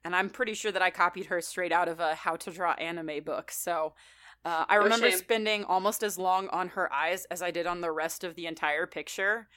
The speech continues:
Speaker 1: Um, <laughs>
Speaker 2: Mm-hmm.
Speaker 1: but the secret pouch, I, my body, like, her body type, I was just like, "There's not enough breaking up the silhouette. I gotta do something." And so it was like, the most
Speaker 2: <laughs>
Speaker 1: obvious thing is to put a pouch there, but then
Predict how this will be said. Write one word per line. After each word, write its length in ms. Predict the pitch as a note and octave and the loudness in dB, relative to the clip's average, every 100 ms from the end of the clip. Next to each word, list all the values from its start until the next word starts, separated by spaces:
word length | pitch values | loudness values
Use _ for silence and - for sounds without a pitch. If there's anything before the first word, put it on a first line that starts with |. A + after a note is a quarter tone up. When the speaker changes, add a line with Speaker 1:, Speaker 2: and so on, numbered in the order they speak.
| _ _ _ _ _ | _ _ _ _ _
Speaker 1:
Um, 440 | F3+ F3 D#3 D#3+ F3 - _ | -6 -2 -2 -4 -12 -20 _
<laughs> 20 | B3 - - F#4+ - D4+ D#4+ - - - - | -14 -10 -8 -8 -2 -2 -2 -6 -18 -16 -14
Speaker 2:
Mm-hmm. 340 | A#3 A#3 A#3 D#4 _ G3+ | -14 -14 -16 -18 _ 0
Speaker 1:
but 360 | G#3 A#3+ A3+ | 8 8 8
the 80 | A3 | 0
secret 560 | - D4+ - G#4 A4 B3 | 0 0 0 2 2 6
pouch, 500 | C#4 D4 D#4 - - - | 8 8 6 -2 -6 4
I, 300 | A3 C4 G3+ - - - - - - | 8 8 6 -6 -16 -16 -18 -16 0
my 220 | A#3 B3+ | 6 6
body, 640 | G3+ A3+ C#4 D4 D4 C#4+ _ - _ _ _ - G3 | 8 8 8 4 -4 -6 _ -20 _ _ _ -20 -4
like, 180 | A3+ A3 | 2 2
her 140 | B3+ B3 | 4 2
body 320 | F#3 G3 A#3+ | 4 2 2
type, 340 | - C#4 D4+ - | -2 -2 0 2
I 120 | G#3+ | 2
was 120 | G#3+ | 0
just 140 | A#3+ | -8
like, 140 | A#3 A#3+ | -8 -8
"There's 180 | G#3 G3+ | -10 -8
not 220 | G#3+ A3+ | -8 -6
enough 260 | F#3+ F3+ - | -4 -4 -6
breaking 320 | F3 E3+ D#3+ | -8 -6 -8
up 140 | F3 | -8
the 80 | - | -10
silhouette. 560 | - F3 E3 D3 F3+ D#3+ | -8 -4 -4 -4 -4 -4
I 80 | |
gotta 200 | F3 F#3+ | -4 -4
do 140 | E3 E3+ | -6 -12
something." 580 | - E3 E3+ - C#3+ B2 - - - | -8 -6 -6 -10 -12 -12 -16 -14 -6
And 120 | G3+ | -2
so 140 | A3+ | 4
it 60 | G#3+ | 4
was 120 | G#3 | 6
like, 160 | G3+ G3 | 6 10
the 120 | F4 | 10
most 240 | G#3+ A#3 A#3+ | 10 6 10
Speaker 2:
<laughs> 120 | C#4 | 10
Speaker 1:
obvious 220 | F4 C4+ | 10 4
thing 200 | G#3+ G3 | 0 -2
is 120 | F3+ - | -2 -6
to 80 | |
put 120 | F3+ G3 | -4 -4
a 40 | |
pouch 400 | - F#3 A#3 - | 4 6 6 2
there, 240 | F3+ E3 D3+ - - | -4 -2 -4 -10 -18
but 140 | - - | -14 -8
then 240 | F3 E3 | -6 -6